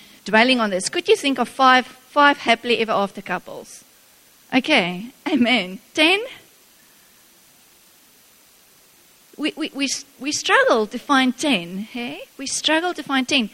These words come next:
However, there's a lot of weddings all the time taking place. And I wanna talk this morning about how to invest in your happily ever after.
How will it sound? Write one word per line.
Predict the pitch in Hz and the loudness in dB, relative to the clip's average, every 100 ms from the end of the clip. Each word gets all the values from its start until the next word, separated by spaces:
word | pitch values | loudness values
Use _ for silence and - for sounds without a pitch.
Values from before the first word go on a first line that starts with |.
| - - - - | -12 -20 -20 -6
However, | 302 381 330 302 | 0 2 4 4
there's | 277 262 247 - | 4 0 -2 -6
a | 220 | 0
lot | 226 330 | 6 6
of | 320 | 6
weddings | 262 302 254 185 180 - - - _ _ _ _ _ _ _ _ | 6 4 4 0 -6 -12 -16 -18 _ _ _ _ _ _ _ _
all | - 285 277 | 6 6 6
the | 262 | 2
time | 262 262 190 185 | 0 0 0 -4
taking | - 226 220 220 | -4 -4 -2 -6
place. | - 233 196 190 - - - - - | -6 -6 -6 -10 -14 -18 -20 -20 -4
And | 269 262 | -4 0
I | 285 311 | 2 2
wanna | 330 330 320 | 2 -4 -6
talk | - 269 - | -4 -4 -6
this | 254 - | -10 -6
morning | 220 208 196 190 - | -6 -4 -6 -8 -8
about | 214 208 202 202 - _ _ _ _ _ _ - - - _ _ | -4 -2 -4 -6 -16 _ _ _ _ _ _ -20 -20 -20 _ _
how | - 262 | -4 -2
to | 285 330 | -2 -2
invest | 262 208 220 220 - | -2 2 2 2 -4
in | - 226 | -12 -8
your | 208 | -6
happily | 247 220 - 226 220 - | -4 -4 -6 -8 -8 -2
ever | 208 196 196 196 - | -2 -2 -8 -12 -10
after. | 180 175 - - 196 | -8 -8 -12 -16 -14